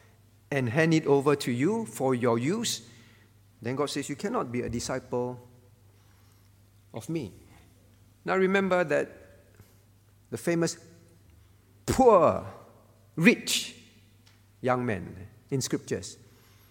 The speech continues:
He, the Bible says he was exceedingly rich. He was very, very rich. So think of Elon Musk,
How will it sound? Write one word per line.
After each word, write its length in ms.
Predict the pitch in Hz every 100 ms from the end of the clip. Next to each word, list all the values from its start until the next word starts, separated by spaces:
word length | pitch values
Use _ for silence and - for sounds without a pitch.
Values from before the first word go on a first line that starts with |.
| -
He, 160 | - 185
the 260 | 175 147 147
Bible 280 | 147 196
says 240 | 185 190 170
he 100 | 165
was 280 | 156 165 -
exceedingly 680 | 160 147 - 208 202 196 196
rich. 200 | 202 165
He 60 | 175
was 120 | 151
very, 460 | 117 226 254 208 139
very 320 | 156 160 170
rich. 320 | 180 - - - - - _ _
So 180 | - 156
think 320 | - 202 170 156
of 240 | 160 - - - - - -
Elon 320 | 185 185 180
Musk, 440 | 175 135 - -